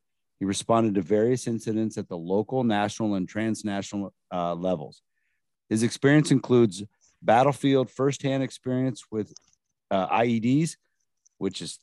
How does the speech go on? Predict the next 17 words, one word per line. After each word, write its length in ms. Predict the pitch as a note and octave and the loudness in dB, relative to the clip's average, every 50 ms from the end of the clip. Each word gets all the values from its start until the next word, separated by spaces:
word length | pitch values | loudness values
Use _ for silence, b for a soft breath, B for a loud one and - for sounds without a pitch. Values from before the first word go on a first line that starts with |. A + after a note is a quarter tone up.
| _ _ | _ _
insanely 540 | G#2+ F#2+ F#2+ - - - G2+ G2 G2 F#2+ F2 | -2 0 0 0 2 4 6 6 6 4 2
scary. 420 | - - G2 F#2+ F#2+ G2 G2+ G2 _ _ _ _ _ _ _ _ | 0 -2 -2 0 0 0 -2 -6 _ _ _ _ _ _ _ _
Um, 400 | - F2+ F2 E2+ D#2+ C#2 - - - _ _ _ _ | -4 -2 -2 -2 -2 -4 -8 -14 -20 _ _ _ _
he 60 | G#2+ | -4
conducted 460 | G2 B2+ A#2+ G#2+ B2+ A#2 A2 - A#2 G#2 | 0 0 4 6 6 4 4 2 -2 0
research 500 | G#2 B2 B2 A#2 - C3 B2 A2 - - | 0 0 0 0 2 0 0 0 -2 -6
on 480 | - A#2+ A2+ G#2+ G#2+ G#2+ G#2+ G#2+ G#2 F#2+ | -4 -2 0 2 2 2 2 0 -2 -2
various, 580 | - A2 A2 A2+ A2+ A2+ G#2+ G#2+ - - - - - | -2 -2 -2 0 -2 -2 -4 -6 -10 -16 -20 -10 -4
uh, 360 | G#2 G2 F#2+ F#2 F#2 F2+ F2 F2 - _ _ _ _ _ _ _ _ _ _ _ _ _ _ _ _ _ _ _ _ _ _ _ _ _ _ _ _ _ _ | 0 0 2 2 2 0 -2 -4 -6 _ _ _ _ _ _ _ _ _ _ _ _ _ _ _ _ _ _ _ _ _ _ _ _ _ _ _ _ _ _
improvised 500 | C3 B2+ A2 G#2+ F#2+ A#2+ B2 A#2+ G#2+ - A2+ | -4 -4 -4 -2 2 4 4 4 4 2 -2
explosives 720 | G2+ - - - - A#2+ A#2+ A#2+ A2+ G#2 B2 A#2 G#2 - | -6 -8 -8 -2 2 4 4 4 2 0 -2 -4 -4 -8
and, 240 | - - A2+ G#2+ A2 | -6 -4 -2 -2 0
or 140 | A2 G#2 G2+ | 2 2 2
improved 360 | G2+ F#2+ - C3+ C3+ A#2 A2+ | 2 2 2 0 0 0 -2
explosives 520 | A2 - - A#2 A2+ A2+ G#2 A2+ G#2 F#2+ | -4 -4 0 0 0 0 0 -4 -4 -2
and 160 | G#2 G#2 G2+ | -2 -4 -4
developed, 420 | F#2 E2+ F2+ G#2+ G#2+ G#2+ G2+ - | -4 -2 0 2 2 2 2 -2